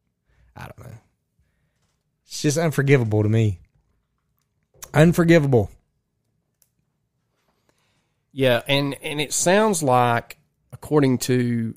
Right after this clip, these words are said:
Speaker 2: emails and text messages, Michelle's pulling the strings because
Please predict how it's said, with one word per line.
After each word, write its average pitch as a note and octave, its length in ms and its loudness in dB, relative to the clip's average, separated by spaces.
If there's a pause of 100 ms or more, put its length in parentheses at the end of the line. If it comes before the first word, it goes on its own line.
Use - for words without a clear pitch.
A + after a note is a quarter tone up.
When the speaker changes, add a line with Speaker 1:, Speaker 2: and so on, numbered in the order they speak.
Speaker 2:
emails A#2+ 720 2
and G2+ 420 -6
text C3 260 -2
messages, G#2+ 800 -4 (840)
Michelle's B2 500 2 (220)
pulling C3+ 260 -4
the A2 60 -6
strings B2 500 -6
because G#2+ 720 -8